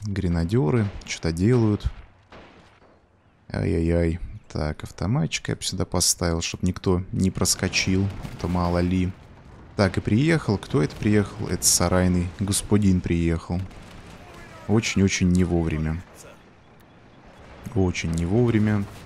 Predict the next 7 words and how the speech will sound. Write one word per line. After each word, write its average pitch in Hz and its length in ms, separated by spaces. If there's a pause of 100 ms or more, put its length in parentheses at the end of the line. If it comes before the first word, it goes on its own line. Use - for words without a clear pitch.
(360)
Так. 80 200 (1500)
Давай 82 360
как-нибудь 82 580
вот 82 120
сюда. 107 400 (1400)
Ну, 135 240
ладно, 78 540